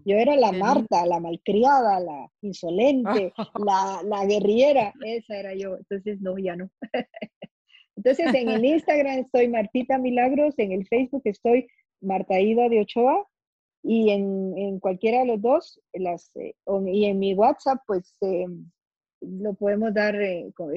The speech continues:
Speaker 1: que es un número de
Speaker 2: Lo que
Speaker 1: teléfono.
Speaker 2: vamos a hacer es que vamos a decirle a la gente que se vaya a tu Instagram y que te escriban un mensaje directo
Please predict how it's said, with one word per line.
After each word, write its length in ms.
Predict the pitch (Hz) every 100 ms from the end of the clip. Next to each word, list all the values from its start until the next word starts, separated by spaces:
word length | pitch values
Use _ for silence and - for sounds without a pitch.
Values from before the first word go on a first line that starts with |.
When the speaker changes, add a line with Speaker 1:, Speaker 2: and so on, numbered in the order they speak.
| 185
Speaker 1:
que 60 |
es 120 | 190 214
un 80 | 208
número 220 | 208 196
de 60 | 180
Speaker 2:
Lo 120 | 240
que 40 |
Speaker 1:
teléfono. 140 | 190 220
Speaker 2:
vamos 160 | 226
a 40 | 285
hacer 260 | 262 240 240
es 100 | 240
que 140 | 269
vamos 280 | 220 214 254
a 40 |
decirle 300 | 233 - 185
a 20 | 214
la 80 | 196
gente 220 | 185 202
que 100 | 208
se 140 | -
vaya 220 | 156 156 175
a 40 |
tu 120 | 226
Instagram 540 | 226 233 208 208 226 220
y 60 |
que 100 | 165
te 80 | 156
escriban 420 | 143 - 190 202 208
un 100 | 202
mensaje 380 | 196 202 190
directo 680 | 208 196 185 175 214 214